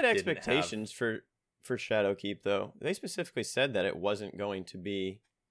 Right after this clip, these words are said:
Speaker 1: Right.
Speaker 2: um, like,
Speaker 1: It was gonna be Rise of Iron size
Speaker 2: Forsake-,
Speaker 1: rather than
Speaker 2: yeah.
Speaker 1: Taken
Speaker 2: 'Cause
Speaker 1: King
Speaker 2: everyone was
Speaker 1: size.
Speaker 2: disappointed with Rise of Iron 'cause they thought it was gonna be bigger 'cause they, 'cause we had had Taken King.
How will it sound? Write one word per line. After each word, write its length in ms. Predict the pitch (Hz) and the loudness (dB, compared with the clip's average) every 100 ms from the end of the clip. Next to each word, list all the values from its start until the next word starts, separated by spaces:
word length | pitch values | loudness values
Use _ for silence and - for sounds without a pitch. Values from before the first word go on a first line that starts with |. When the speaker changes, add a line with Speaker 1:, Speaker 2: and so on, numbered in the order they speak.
| - | -2
Speaker 1:
Right. 240 | 117 82 | -2 -2
Speaker 2:
um, 400 | 87 87 87 82 _ _ _ _ _ - | -4 -6 -8 -12 _ _ _ _ _ -2
like, 180 | 110 104 | 2 2
Speaker 1:
It 40 | |
was 120 | 107 107 | 2 -2
gonna 120 | 110 | 0
be 100 | 101 | 2
Rise 280 | 101 104 98 | 6 6 6
of 100 | 98 | 6
Iron 140 | 95 | 6
size 180 | 90 - | 4 -2
Speaker 2:
Forsake-, 360 | 85 82 135 | -4 0 2
Speaker 1:
rather 140 | 90 85 | 2 0
than 80 | 240 | 6
Speaker 2:
yeah. 300 | 165 98 92 - - _ _ | 6 6 2 -8 -20 _ _
Speaker 1:
Taken 200 | - 165 | 2 2
Speaker 2:
'Cause 60 | 147 | 2
Speaker 1:
King 40 | 147 | 6
Speaker 2:
everyone 260 | 190 202 190 | 8 10 8
was 80 | 147 | 6
Speaker 1:
size. 120 | 160 | 2
Speaker 2:
disappointed 280 | 147 165 156 | 2 4 4
with 120 | 135 | 4
Rise 240 | 143 139 | 4 4
of 80 | 127 | 6
Iron 260 | 139 147 123 | 6 6 2
'cause 100 | 117 | -2
they 80 | 117 | 0
thought 220 | 127 117 | 2 2
it 60 | 107 | 0
was 80 | |
gonna 140 | 107 104 | -4 -4
be 100 | 98 | -2
bigger 340 | 92 90 90 | 0 2 0
'cause 220 | - 104 104 | -2 -4 -2
they, 100 | 113 - - | -4 -6 -6
'cause 140 | 117 | -2
we 100 | 120 | 2
had 80 | 113 | 4
had 160 | 113 104 | 2 2
Taken 260 | 117 104 - | 0 -2 -4
King. 340 | 139 104 | -2 -2